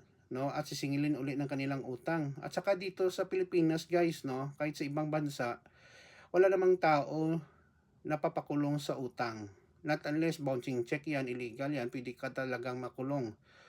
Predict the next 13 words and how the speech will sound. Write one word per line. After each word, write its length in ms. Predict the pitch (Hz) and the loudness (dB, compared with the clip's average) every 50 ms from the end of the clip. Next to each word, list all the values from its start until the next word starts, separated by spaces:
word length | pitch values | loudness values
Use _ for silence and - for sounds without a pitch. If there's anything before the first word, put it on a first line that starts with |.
| - - - - - - - - - - _ - | -20 -20 -20 -20 -20 -20 -20 -20 -20 -20 _ -14
Mahaba 560 | - 127 120 - 143 143 165 170 165 175 165 | -10 -8 -6 -2 2 2 2 4 4 4 4
ang 160 | - 175 165 - | 4 2 0 0
proseso 640 | 160 160 165 - 185 180 180 175 - 185 180 180 | -2 -2 0 2 2 4 4 2 2 4 4 2
kung 240 | 180 - 165 160 160 | 2 0 0 0 0
mag-file 320 | 143 139 - 143 139 147 143 | 0 0 0 0 0 0 0
ka 80 | 147 | 0
ng 160 | 147 151 151 | 0 0 0
kaso, 800 | 147 143 165 165 165 165 - 170 165 160 160 160 160 156 151 147 139 - - - - - _ _ _ _ - - | 0 0 2 2 2 2 2 2 4 4 4 4 4 2 0 -2 -6 -10 -18 -20 -20 -20 _ _ _ _ -20 -12
small 400 | - - 143 143 151 160 160 - - | -4 0 0 2 2 2 0 -2 -2
claim 400 | 156 156 156 156 151 156 156 156 | -2 0 2 2 4 4 2 2
sa 160 | 151 - 156 | 0 -2 -4
korte, 480 | - - 147 160 151 151 - - 156 156 | -4 -2 -2 -2 -2 -2 -2 0 0 0
barangay, 640 | 147 135 127 127 139 147 151 156 151 151 151 151 | 0 0 0 0 0 0 0 2 2 2 2 0